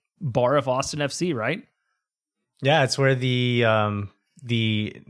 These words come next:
Speaker 2: official M L S announcement was, and they had the year anniversary, and then, um, there's been some other events there as well.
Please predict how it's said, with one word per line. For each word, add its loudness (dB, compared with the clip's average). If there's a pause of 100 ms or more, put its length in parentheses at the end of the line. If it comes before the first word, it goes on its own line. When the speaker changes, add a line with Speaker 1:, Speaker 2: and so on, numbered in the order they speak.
(120)
Speaker 2:
official 0
M 0
L 2
S 0
announcement 0
was, 2
and -2
they 0
had -2
the -4
year 2
anniversary, 0
and 0
then, -2 (200)
um, -2
there's -4
been -2
some -4
other 2
events -4
there -2
as -4
well. -2